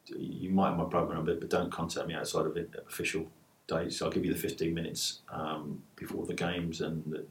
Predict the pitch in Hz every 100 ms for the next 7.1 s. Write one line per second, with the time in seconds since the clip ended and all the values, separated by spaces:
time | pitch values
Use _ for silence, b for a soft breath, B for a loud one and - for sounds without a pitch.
0 | - - 82 85 82 - 80 - 71 -
1 | 78 67 - 80 - - 82 80 80 82
2 | - B B B B - 85 85 92 87
3 | 85 92 - - - 90 95 101 85 80
4 | 85 87 82 82 80 80 80 80 - _
5 | _ _ _ _ _ _ _ _ - 92
6 | 87 - 87 82 80 92 - - - -